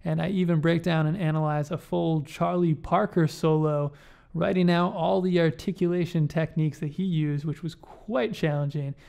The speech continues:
but well worth it. It was really fun to make this content, and I hope you'll enjoy checking out the full masterclass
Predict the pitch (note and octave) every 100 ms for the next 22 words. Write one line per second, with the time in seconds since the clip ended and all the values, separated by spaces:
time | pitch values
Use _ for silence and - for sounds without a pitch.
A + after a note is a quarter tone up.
0 | - _ - E3 F3 G3 F#3 E3 D#3+ D#3+
1 | D#3+ D3+ D3+ C#3+ D3+ G3 F#3+ F3+ - E3
2 | D#3+ D3+ D3+ D3+ D3+ - D3+ - D#3+ D3+
3 | C#3+ - D#3+ D#3 D3 D3 D3 D#3+ D3+ D3+
4 | - D3+ D3 D3+ D3+ - E3 - D#3 D3+
5 | E3+ D3+ - D#3 D#3 G3+ F3 F3+ - E3+
6 | E3 -